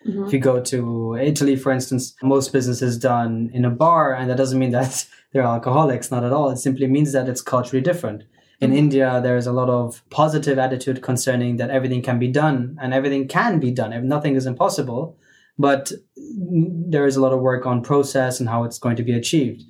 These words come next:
Speaker 2: And in the Western culture, you have a lot of people concerned about time, and these are stereotypes. And even though I, I don't enjoy stereotyping, I still find that these stereotypes are defined by habits and culture. And that fits into U X and, and C X, because, for instance,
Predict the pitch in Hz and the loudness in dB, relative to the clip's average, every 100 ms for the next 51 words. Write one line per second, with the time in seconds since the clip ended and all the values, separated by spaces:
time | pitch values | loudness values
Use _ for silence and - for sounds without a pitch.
0 | - - _ 143 147 147 165 156 139 131 | -20 -20 _ 2 4 4 2 0 0 0
1 | 131 147 139 131 131 131 127 123 123 127 | 0 2 2 2 2 2 0 -2 -4 -4
2 | 123 123 120 123 113 117 110 117 120 - | -4 -4 -4 -6 -4 -4 -4 -2 -4 0
3 | 147 143 139 135 120 127 - - 147 151 | 0 2 0 0 0 -4 -10 -4 0 2
4 | 160 - 170 127 107 113 110 - - 131 | 2 2 2 2 -2 -6 -10 -12 -12 -8
5 | 127 139 151 147 139 131 135 139 135 131 | -4 0 2 4 2 2 0 0 2 2
6 | 127 131 151 165 156 135 123 120 123 123 | 2 2 4 2 2 0 0 0 -2 0
7 | 139 151 - _ _ _ 139 131 151 151 | -2 -2 -10 _ _ _ -2 2 2 2
8 | 147 131 139 135 147 135 131 131 131 123 | 2 2 2 0 2 2 2 -2 0 -2
9 | 123 165 208 127 120 123 120 120 123 135 | 0 0 2 0 0 -2 0 -4 -4 -6
10 | 131 208 - 113 104 _ _ _ _ - | -2 -2 -2 -8 -14 _ _ _ _ -2
11 | 143 135 127 - 127 156 151 226 233 120 | 2 2 2 -2 0 0 2 0 0 -4
12 | 110 104 104 - 139 127 123 123 120 135 | -4 -8 -10 -6 0 2 2 -2 -2 0
13 | 120 - 131 135 127 139 135 - 127 - | 0 -2 -4 -2 0 0 0 0 -2 -4